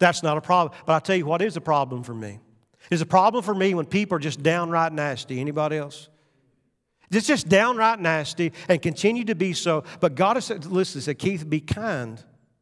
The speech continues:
And I have learned, Romans chapter twelve, that you can absolutely wear someone down with kindness, if you will. And I've seen it happen so many times in,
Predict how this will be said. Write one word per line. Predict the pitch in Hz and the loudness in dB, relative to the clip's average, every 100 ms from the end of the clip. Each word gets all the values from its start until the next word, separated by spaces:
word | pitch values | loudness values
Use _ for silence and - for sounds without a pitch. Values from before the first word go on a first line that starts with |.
| _ _ _ _ _ _ - | _ _ _ _ _ _ 0
And | 175 | 4
I | 214 269 | 4 4
have | 233 | 2
learned, | 190 185 160 139 135 131 - - _ | 2 0 0 -2 -6 -10 -18 -20 _
Romans | 131 156 202 220 - | -2 2 4 2 -2
chapter | 208 196 185 | -2 -2 -4
twelve, | - 156 147 127 113 113 - _ _ _ _ _ | -12 -2 -2 -2 -6 -14 -20 _ _ _ _ _
that | 160 160 | 0 0
you | 131 170 208 | -2 0 0
can | 190 160 | 0 -2
absolutely | 156 190 170 - 185 170 151 143 | 0 0 -2 -2 0 0 -2 -4
wear | 127 147 165 180 | 0 0 0 -2
someone | - 175 175 165 151 | -2 -2 -2 -2 -2
down | 143 131 127 123 | -2 -4 -6 -8
with | 117 | -8
kindness, | - 147 131 117 110 | -6 -4 -4 -6 -10
if | 123 131 | -12 -10
you | 120 | -10
will. | 110 107 110 _ _ _ _ _ _ _ _ _ _ _ _ - | -10 -10 -14 _ _ _ _ _ _ _ _ _ _ _ _ -2
And | 151 | 2
I've | 156 147 | 2 0
seen | - 175 | -2 -2
it | 156 | 0
happen | 139 151 151 131 | 0 -2 -2 -8
so | - 160 170 | -6 -4 -2
many | 180 175 | -2 -6
times | 170 143 131 127 | -6 -6 -6 -8
in, | - 127 | -12 -14